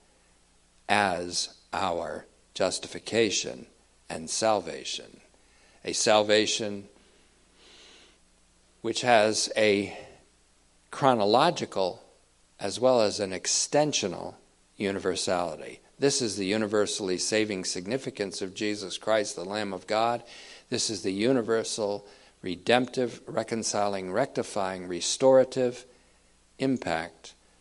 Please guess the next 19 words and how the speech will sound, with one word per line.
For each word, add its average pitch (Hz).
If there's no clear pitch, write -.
of -
the 90
cross -
of -
our 80
Lord 85
Jesus 85
Christ. -
For 101
this, 101
Father, 95
we 98
thank 90
you 87
now. 113
We 113
thank 92
you 98
tomorrow. 95